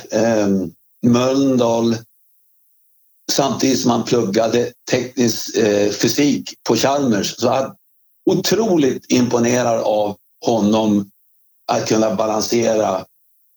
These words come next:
då fem, sex dagar i veckan och lira som de gjorde på, på, även på den nivån och plugga samtidigt. Mycket bra gjort.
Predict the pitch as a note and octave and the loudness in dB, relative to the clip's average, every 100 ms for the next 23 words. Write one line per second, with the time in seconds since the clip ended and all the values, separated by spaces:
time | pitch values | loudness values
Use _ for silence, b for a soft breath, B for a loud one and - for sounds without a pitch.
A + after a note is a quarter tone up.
0 | _ _ - A2+ A2 - A#2+ A#2 A2 A2+ | _ _ -2 0 2 0 0 0 0 0
1 | G#2+ - G#2 G#2+ G#2+ G#2+ - B2 A#2 G#2 | -2 -2 0 0 0 -2 -4 -2 0 0
2 | A2+ G#2 G#2 G2+ A2 G#2+ G#2 - - A2+ | 0 2 2 2 2 0 -4 -10 -4 0
3 | G#2+ G#2 G2 G2 G#2+ G#2 - - G#2+ G2+ | 2 2 2 2 0 0 -4 -4 -4 -4
4 | - G#2 G#2+ G#2+ A2 G#2 G#2 C3 C3 G#2 | -4 0 2 2 0 0 -2 0 0 0
5 | F#2+ G2+ G2+ - G#2+ - A2 G2+ A2 G#2 | 0 0 -2 -4 -6 -2 -2 0 0 -2
6 | G2+ G2 G#2 G#2+ F#2+ - C3 B2+ A2 F#2 | -2 -2 -2 -2 -2 -2 -2 0 0 0
7 | F2 | 0